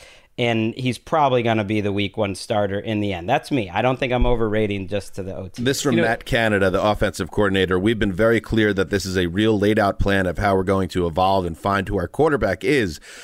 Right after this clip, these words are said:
Speaker 2: going to be for the two thousand twenty-two season." Um, ah, man, this is one of the potential conversation points we were gonna have when we were talking about today's show is, like, it matters, it doesn't matter. Like, this to me doesn't matter.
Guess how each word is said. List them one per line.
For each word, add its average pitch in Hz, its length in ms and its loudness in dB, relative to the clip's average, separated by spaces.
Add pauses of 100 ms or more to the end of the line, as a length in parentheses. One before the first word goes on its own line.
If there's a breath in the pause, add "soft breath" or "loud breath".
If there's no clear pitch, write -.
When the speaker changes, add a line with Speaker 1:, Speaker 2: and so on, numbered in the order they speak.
(200 loud breath)
Speaker 2:
going 101 500 0 (140)
to - 100 -6
be 110 200 0
for 98 160 -2
the 90 320 -2
two - 180 -2
thousand 90 400 0
twenty-two 87 640 0 (560 loud breath)
season." 80 920 -2 (260)
Um, 90 500 0 (340)
ah, - 240 -6
man, 95 360 -2
this 98 180 -2
is 95 380 -4 (140)
one 120 220 0
of 117 80 0
the 110 200 2
potential 113 840 0
conversation 110 640 0
points 113 260 -2
we 110 40 -6
were 110 80 -2
gonna 110 180 2
have 110 220 2
when 110 100 -2
we 95 60 0
were 90 40 -2
talking 95 260 -2
about 92 120 -2
today's 95 260 -2
show 98 280 0
is, 82 100 -4
like, 85 260 -4 (280 loud breath)
it 85 100 -6
matters, 92 460 0
it 80 100 -6
doesn't 90 320 -2
matter. 107 320 2
Like, 90 240 -2
this 110 180 0
to 104 120 -4
me 107 260 0 (220 loud breath)
doesn't 95 340 0
matter. 123 400 2